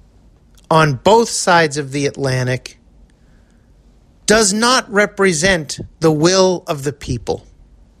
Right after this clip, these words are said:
It does not represent the will of the people.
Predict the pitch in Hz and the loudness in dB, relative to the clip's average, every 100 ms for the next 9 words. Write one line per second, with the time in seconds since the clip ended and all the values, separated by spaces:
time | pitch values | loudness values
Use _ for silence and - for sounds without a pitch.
0 | _ _ _ _ _ _ _ _ _ _ | _ _ _ _ _ _ _ _ _ _
1 | _ _ _ _ _ _ _ _ _ _ | _ _ _ _ _ _ _ _ _ _
2 | 165 156 185 170 135 160 190 156 - - | -4 0 2 2 2 0 0 0 -6 -20
3 | _ _ 156 165 165 160 131 156 135 117 | _ _ 0 0 2 2 2 2 0 -4
4 | - _ _ - 131 147 156 135 117 113 | -14 _ _ -2 0 4 4 4 0 -8
5 | _ 147 127 123 - 139 - - | _ -6 -4 -4 -6 -6 -6 -8